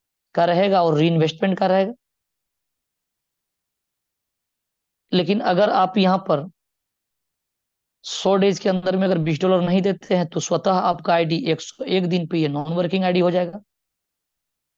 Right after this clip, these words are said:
आपका यहाँ पर पांच डॉलर लगा हो, दस डॉलर लगा हो, बीस डॉलर लगा हो या पचास डॉलर लगा हो, मिनिमम पांच डॉलर, मैक्सिमम चॉइस के अकॉर्डिंग।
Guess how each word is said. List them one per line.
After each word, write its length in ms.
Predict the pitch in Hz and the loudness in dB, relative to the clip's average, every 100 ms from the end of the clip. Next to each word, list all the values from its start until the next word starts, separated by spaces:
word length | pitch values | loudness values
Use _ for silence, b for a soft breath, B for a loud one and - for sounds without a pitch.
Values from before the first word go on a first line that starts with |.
| _ _ _ | _ _ _
आपका 280 | 170 165 - | -2 -2 0
यहाँ 160 | 175 170 | 0 0
पर 160 | 160 | -2
पांच 260 | 160 170 170 | -4 -4 -2
डॉलर 260 | 170 180 180 | 0 0 0
लगा 200 | 180 180 | 0 0
हो, 160 | 170 175 | 0 0
दस 200 | 165 135 | -2 0
डॉलर 200 | 170 170 | 0 0
लगा 200 | 170 175 | 0 0
हो, 160 | 165 | -2
बीस 180 | 170 156 | -2 -2
डॉलर 200 | 170 170 | -2 0
लगा 200 | 175 170 | 0 0
हो 120 | 165 | 0
या 100 | 180 | 0
पचास 320 | 165 156 180 | -4 -2 -2
डॉलर 240 | 165 180 175 | 2 2 2
लगा 200 | 175 170 | 0 0
हो, 180 | 156 - _ b b b b _ _ _ | -2 -8 _ b b b b _ _ _
मिनिमम 520 | 190 170 175 185 196 190 | -6 -2 0 2 0 0
पांच 180 | 180 160 | -2 -2
डॉलर, 260 | 160 190 190 | 0 2 2
मैक्सिमम 500 | 175 165 - 190 190 | 0 -2 -4 -4 -4
चॉइस 320 | - 165 156 | -2 -2 -2
के 100 | 180 | -2
अकॉर्डिंग। 340 | 160 180 208 | -2 -2 -2